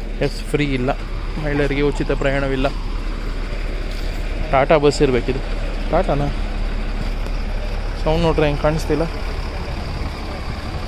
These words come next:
ಎಸ್, ಟಾಟಾ ಬಸ್ಸೇ. ಟಾಟಾ ಕೆ ಎಮ್ ಎಸ್ ಬಿಲ್ಟು, ಚಿತ್ರದುರ್ಗ ಅನಂತಪುರ. ಚಿತ್ರದುರ್ಗ ಮೈಸೂರು ಗಾಡಿ.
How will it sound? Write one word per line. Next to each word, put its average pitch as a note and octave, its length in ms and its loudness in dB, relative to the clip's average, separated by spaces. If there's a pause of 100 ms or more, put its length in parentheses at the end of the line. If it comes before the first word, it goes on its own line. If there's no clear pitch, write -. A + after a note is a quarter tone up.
(1200)
ಎಸ್, - 140 -2
ಟಾಟಾ D3 280 4
ಬಸ್ಸೇ. D3 260 4 (1900)
ಟಾಟಾ D#3 240 4
ಕೆ E3 140 2
ಎಮ್ E3+ 200 6
ಎಸ್ E3+ 160 2
ಬಿಲ್ಟು, D3+ 400 4 (760)
ಚಿತ್ರದುರ್ಗ E3+ 380 4
ಅನಂತಪುರ. D#3 420 4 (3000)
ಚಿತ್ರದುರ್ಗ E3 460 6
ಮೈಸೂರು F3 460 6
ಗಾಡಿ. C#3+ 300 6